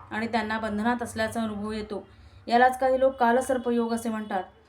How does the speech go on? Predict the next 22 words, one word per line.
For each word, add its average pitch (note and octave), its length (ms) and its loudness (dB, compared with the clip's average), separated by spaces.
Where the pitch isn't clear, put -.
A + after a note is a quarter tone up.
या A3 120 0
प्रकारे A#3 380 2
येणाऱ्या A3+ 260 0
संकटाचे A3+ 560 -4
निर्मूलन A3+ 420 -2
कसे A#3 340 0
करावे A3 380 0
ते B3 60 0
कोणीही B3 440 2
जाणत A3 380 0
नाही, G#3+ 260 -2
परंतु B3 260 0
मी B3 120 -2
त्या A#3+ 160 0
सर्वांचे A3+ 480 -2
दोष A3+ 300 -4
दूर A#3+ 200 -2
करून A3+ 340 -2
त्यांना - 540 -4
सुख A#3+ 280 -4
प्रदान A#3 400 0
करतो." G#3+ 400 -8